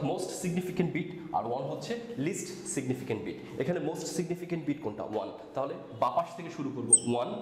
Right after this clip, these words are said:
ওয়ান, জিরো, জিরো, ওয়ান। ঠিক একইভাবে আমরা যদি এখান থেকে শুরু করতাম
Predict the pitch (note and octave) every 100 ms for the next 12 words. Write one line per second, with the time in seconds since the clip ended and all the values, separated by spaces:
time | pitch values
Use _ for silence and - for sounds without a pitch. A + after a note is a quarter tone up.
0 | - - - - - - - A2 A2+ -
1 | G#2 G#2+ - - - - - - - -
2 | - A2+ B2 D3+ - D3 D3+ - - -
3 | - - - A2+ B2 D#3 C3+ - G#2 F2+
4 | - A2+ G#2 G2 - - - - - -
5 | A#3+ - - - A3+ F3 A#2 A#2 - -
6 | A#2 D#3 F3+ F#3+ D#3 C#3+ A3+ A3+ A#3+ -
7 | F#3 A#2+ -